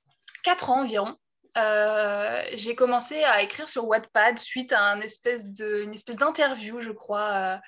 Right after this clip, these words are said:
euh, euh, sur l'histoire un petit peu d'Anna Todd,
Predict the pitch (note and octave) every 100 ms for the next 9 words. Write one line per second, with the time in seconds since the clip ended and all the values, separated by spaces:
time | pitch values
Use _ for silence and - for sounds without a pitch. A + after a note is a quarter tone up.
0 | - - - - - G3 F#3+ F#3+ F#3+ G3
1 | - A3+ A3+ - A#3+ A3+ G#3+ G3+ - -
2 | A3+ G#3+ G#3 G3+ A3+ C4+ A3